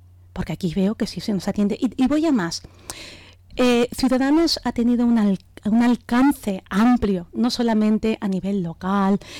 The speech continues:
eh, no solamente an-, a través de las concejalías, diputaciones, congreso, es que también estábamos, em-, estamos aún en Europa. A partir de ahí,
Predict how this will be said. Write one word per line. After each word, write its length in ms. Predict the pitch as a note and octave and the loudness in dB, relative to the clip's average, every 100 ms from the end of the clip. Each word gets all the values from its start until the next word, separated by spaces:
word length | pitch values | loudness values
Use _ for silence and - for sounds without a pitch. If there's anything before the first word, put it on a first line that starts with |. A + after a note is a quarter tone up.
| - - - | -18 -12 -4
eh, 420 | F#3+ F#3+ F#3 F#3+ | -2 0 0 0
no 180 | G#3+ G3 | 0 0
solamente 760 | - G#3 G3+ G#3 G3+ G#3 G#3 - | -2 -2 -2 -2 -4 -4 -4 -6
an-, 320 | G3+ - - | -4 -4 -6
a 80 | - | -8
través 220 | F#3+ F3 | -6 -4
de 100 | F3+ | -4
las 140 | F#3 - | -6 -6
concejalías, 800 | F3 D#3+ F3 E3+ E3 B3 G3+ F3+ | -6 -6 -6 -4 0 2 0 -2
diputaciones, 880 | F#3+ F#3+ E3+ - G3+ C4 G#3+ G#3 - | -6 -6 -10 -6 -2 0 0 0 -2
congreso, 520 | E3+ D#3 A3+ A#3 - | -4 -2 -2 -2 -6
es 100 | - | -10
que 80 | A#3 | -10
también 220 | G3 G#3 | -6 -4
estábamos, 540 | A3+ - G#3 A3+ B3 - | -4 -4 -2 -2 -4 -2
em-, 160 | G#3 B3 | -2 -2
estamos 520 | F#3 - D4+ F4 - - | -4 -2 0 0 0 -4
aún 260 | G3+ G3+ | -2 0
en 120 | F#3+ F3+ | 0 0
Europa. 460 | E3 E3+ - - - - - - - - - | -2 -4 -6 -10 -16 -20 -20 -18 -16 -16 -8
A 100 | F#3+ | -4
partir 300 | A3 G#3 D4+ | -2 0 2
de 60 | D#4 | 4
ahí, 160 | C4 | 4